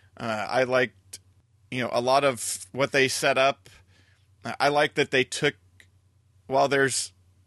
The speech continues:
some momentum to the episodes and, and the action that's happening, I like that they sort of took a little bit of time to fully get, you know, the three of them together.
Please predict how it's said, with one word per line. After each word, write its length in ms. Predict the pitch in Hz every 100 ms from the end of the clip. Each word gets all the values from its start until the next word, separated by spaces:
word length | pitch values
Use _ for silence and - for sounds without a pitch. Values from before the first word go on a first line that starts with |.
| _ -
some 260 | - 160
momentum 480 | 156 131 147 160 175
to 240 | - 151
the 260 | 131 131 120
episodes 580 | 131 165 - 165 175 151
and, 360 | 127 123 113 - _ _ _ -
and 140 | 120
the 120 | 117 -
action 300 | 131 - 143
that's 160 | 123
happening, 560 | 139 147 170 165 170 185 _ - _ _ _ _ 135
I 60 |
like 240 | 143 147 147
that 140 | 123
they 100 | 135
sort 200 | - 139
of 140 | 131
took 240 | - 156 135
a 40 |
little 200 | 127 131
bit 140 | 127 120
of 100 | -
time 600 | 139 131 139 135 131 139 _ _ _ _ _ _
to 120 | 131
fully 440 | - - 143 139 123
get, 500 | 104 131 - - - _ _ _ _ _ _ -
you 100 | 127
know, 200 | 120 107
the 120 | 113
three 360 | - 135 131 127
of 120 | 113
them 220 | 123 123
together. 680 | 117 113 117 120 143 147 175